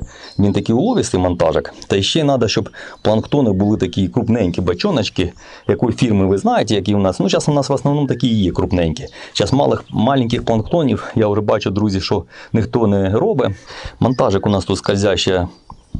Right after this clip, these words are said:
скользящий поплавець і груз такий саморобний, оцей грузик. Ось робимо все, і можна цей монтаж уже забрасувати. Цей монтажик уже можна якось,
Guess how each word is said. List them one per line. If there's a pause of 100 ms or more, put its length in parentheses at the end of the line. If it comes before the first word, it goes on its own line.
(720)
скользящий
поплавець (380)
і
груз
такий
саморобний,
оцей
грузик. (420)
Ось
робимо
все, (100)
і
можна
цей
монтаж
уже (100)
забрасувати. (2500)
Цей
монтажик
уже
можна
якось,